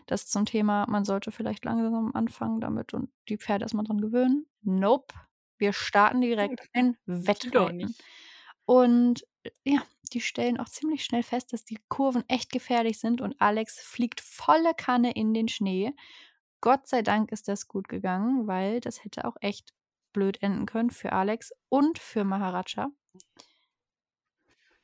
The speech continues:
Speaker 1: Ja,
Speaker 2: Mhm.
Speaker 1: na ja, auf jeden Fall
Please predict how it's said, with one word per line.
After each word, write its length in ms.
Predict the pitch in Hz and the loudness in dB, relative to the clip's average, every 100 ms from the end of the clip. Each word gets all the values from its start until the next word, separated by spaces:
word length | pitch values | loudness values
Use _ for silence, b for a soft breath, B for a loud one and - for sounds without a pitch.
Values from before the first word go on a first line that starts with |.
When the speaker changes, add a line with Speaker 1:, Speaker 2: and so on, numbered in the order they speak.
| - | -4
Speaker 1:
Ja, 140 | 220 208 | -2 0
Speaker 2:
Mhm. 400 | 185 175 175 226 _ _ | -2 -4 -6 -8 _ _
Speaker 1:
na 200 | 247 226 | 2 2
ja, 160 | 202 - _ _ _ - | 2 0 _ _ _ 0
auf 240 | 226 226 | 2 2
jeden 240 | 233 226 226 | 2 2 2
Fall 500 | - 208 202 202 | 2 2 4 2